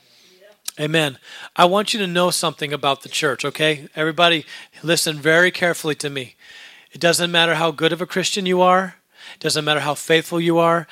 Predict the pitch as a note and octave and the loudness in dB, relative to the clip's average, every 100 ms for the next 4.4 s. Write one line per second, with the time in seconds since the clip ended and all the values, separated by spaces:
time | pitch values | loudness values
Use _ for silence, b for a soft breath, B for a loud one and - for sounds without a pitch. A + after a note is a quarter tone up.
0 | B - D3 D#3+ E3 D3+ D#3 D#3 D3+ D3+ | B -10 -8 -6 -6 -6 -4 -4 -4 -8
1 | - - D#3 B2 G#2+ _ B B B B | -6 -2 0 0 -8 _ B B B B
2 | B _ - E3 F#3 F3+ E3 E3+ - - | B _ 0 4 4 2 0 -2 -4 -6
3 | b b b - B2+ D3+ D3+ - _ - | b b b -20 -2 0 0 -4 _ -8
4 | - C#3+ A2+ | -6 -6 -8